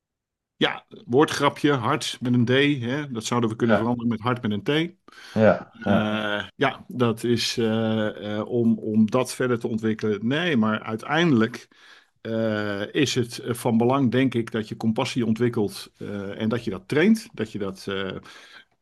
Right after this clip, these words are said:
Speaker 1: <coughs> dat is best moeilijk. Ehm, eh, maar het kan. Eh, dat je daar bewust van bent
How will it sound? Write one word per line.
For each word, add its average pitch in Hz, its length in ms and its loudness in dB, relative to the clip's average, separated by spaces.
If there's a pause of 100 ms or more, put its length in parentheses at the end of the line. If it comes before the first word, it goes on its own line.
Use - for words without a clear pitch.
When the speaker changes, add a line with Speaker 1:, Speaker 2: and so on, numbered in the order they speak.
(220)
Speaker 1:
<coughs> - 320 -2
dat - 100 -10
is 113 60 -4
best 170 200 4
moeilijk. 220 440 4 (160)
Ehm, 113 1040 0 (680)
eh, 107 320 -4
maar 135 140 2
het 139 120 2
kan. 214 360 2 (300)
Eh, 117 500 -2
dat 123 180 -2
je 131 100 -2
daar 120 400 0
bewust 117 580 0
van 113 340 0
bent 101 520 -4